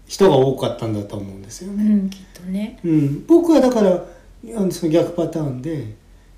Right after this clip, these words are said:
Speaker 1: えっと、アニメーション映画を見てから小説を読んでみて、
Speaker 2: はい。
Speaker 1: まあ、あの、ちょっとやっぱり非常にそう、なんていうのかな、良かったというか、
Speaker 2: はい。
Speaker 1: えっと、映像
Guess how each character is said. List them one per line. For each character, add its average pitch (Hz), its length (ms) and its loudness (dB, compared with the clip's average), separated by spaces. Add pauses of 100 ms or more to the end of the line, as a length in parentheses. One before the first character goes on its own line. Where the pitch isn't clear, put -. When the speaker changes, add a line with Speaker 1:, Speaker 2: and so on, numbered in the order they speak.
(140)
Speaker 1:
え 143 60 -6
っ - 20 -6
と、 - 180 -10 (920)
ア 180 100 0
ニ 170 100 4
メ 170 120 2
ー - 20 4
シ 160 100 -4
ョ 160 40 2
ン 160 40 2
映 156 140 2
画 127 80 -2
を 123 60 -6
見 156 140 -4
て 127 120 -12
か 117 180 -16
ら 120 320 -12 (300)
小 139 200 -2
説 117 260 -6
を 117 40 -2
読 117 140 -2
ん 107 60 -6
で 98 60 -10
み 98 140 -16
て、 127 480 -10
Speaker 2:
は 208 100 -4
い。 185 100 -8 (340)
Speaker 1:
ま 262 120 0
あ、 254 60 6
あ 262 40 6
の、 277 140 4
ち - 140 2
ょ 320 80 4
っ - 20 -2
と 202 200 4
や 233 100 2
っ 240 40 0
ぱ 285 100 -2
り 175 400 0
非 196 140 -2
常 262 240 2
に 262 140 6
そ 254 160 0
う、 - 40 4
な 247 80 2
ん - 60 0
て - 80 -6
い 123 40 -4
う 107 40 -6
の 107 100 -8
か 127 80 -10
な、 123 160 -12 (720)
良 285 180 6
か 277 100 4
っ - 140 -2
た 110 120 -10
と 107 140 -14
い 107 180 -12
う - 40 -20
か、 110 280 -14 (220)
Speaker 2:
は 226 100 -6
い。 180 160 -8 (220)
Speaker 1:
え 180 60 -4
っ 170 40 -8
と、 175 480 0 (180)
映 247 300 6
像 285 140 4